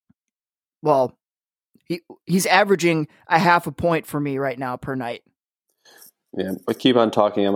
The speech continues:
Speaker 2: adding Namestnikov to my team as you speak.
Speaker 1: <laughs> Go ahead. Five games played, minus two, eight shots on goal. He only has two point four points in five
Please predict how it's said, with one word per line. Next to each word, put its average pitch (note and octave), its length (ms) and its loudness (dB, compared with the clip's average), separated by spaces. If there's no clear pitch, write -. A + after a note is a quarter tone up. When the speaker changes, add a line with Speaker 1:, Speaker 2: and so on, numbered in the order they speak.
Speaker 2:
adding G2 300 2
Namestnikov F#2 580 -2
to F#2+ 100 -6
my F#2 120 -2
team F#2+ 240 -6
as F2 140 -8
you F2+ 60 -10
speak. F#2+ 440 -4
Speaker 1:
<laughs> - 240 -10
Go F#3 840 -2
ahead. G#3+ 300 2
Five E3+ 300 2
games F#3+ 280 0
played, F#3+ 480 0
minus E3+ 440 0
two, F3 480 0
eight E3+ 220 -2
shots F3 320 0
on E3+ 200 2
goal. D#3+ 280 4
He D#3 140 0
only E3+ 140 0
has D#3+ 200 0
two F3+ 560 0
point D#3+ 360 0
four D3+ 360 2
points C3+ 560 -6
in B2+ 280 -10
five - 520 -16